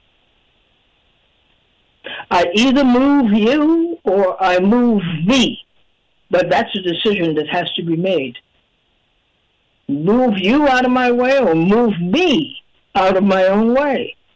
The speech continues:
and find another way to get to the goal that is important to me. That is a kind of aggressive move that has to be made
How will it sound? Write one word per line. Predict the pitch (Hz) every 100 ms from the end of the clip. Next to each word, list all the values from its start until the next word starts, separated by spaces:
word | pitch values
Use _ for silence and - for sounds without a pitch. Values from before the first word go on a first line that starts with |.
| _ _ _ _ _ _ _
and | 180 160 - -
find | 220 240 196
another | 165 180 240 240
way | 233 214 202 -
to | 208 185 175 180 180 _ - - _ _ _ _ _ _ _ _ _ 185
get | 160 220 247
to | - 202
the | 175
goal | 180 196 185 151 147 147 _ _ _ -
that | 170
is | 170 165
important | 170 160 - 185 180 160 -
to | 156
me. | 135 110 - _ _ _ _ _ _ _ _ _ _ _ _ _ _ _ _ _ _
That | - 220
is | 220 -
a | - -
kind | 202 196
of | 170
aggressive | 165 127 - 156 170 214 - - 185 170 160 - _ _ _ _
move | 180 170 135 127 180
that | 165 -
has | 175 160 -
to | 165
be | 165
made | 156 139 -